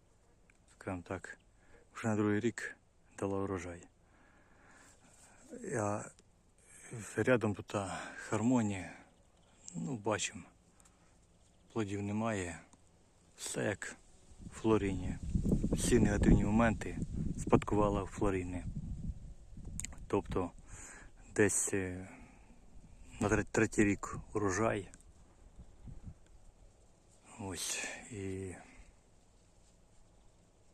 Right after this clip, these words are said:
да, я розумію, там імунний сорт, але це добре.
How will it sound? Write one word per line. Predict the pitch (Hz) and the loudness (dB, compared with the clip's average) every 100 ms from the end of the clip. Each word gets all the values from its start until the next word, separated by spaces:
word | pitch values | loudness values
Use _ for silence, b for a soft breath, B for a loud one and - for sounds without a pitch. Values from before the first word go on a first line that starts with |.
| - - - - - - | -20 -20 -20 -20 -20 -18
да, | 160 143 113 | -6 0 0
я | 98 92 | 0 2
розумію, | 110 104 120 113 | 0 4 6 6
там | 101 98 92 95 107 B B B B B B _ - | 4 -2 -4 -10 -14 B B B B B B _ 0
імунний | 131 113 110 101 | 4 6 4 2
сорт, | 95 - 117 107 - - - - b b b b - | 0 0 0 0 -10 -16 -20 -20 b b b b -8
але | 104 101 98 92 87 - _ - _ - b b b - | -4 -2 -2 -6 -10 -18 _ -20 _ -20 b b b -2
це | 113 | 0
добре. | 92 120 98 92 85 | 6 6 6 -6 -8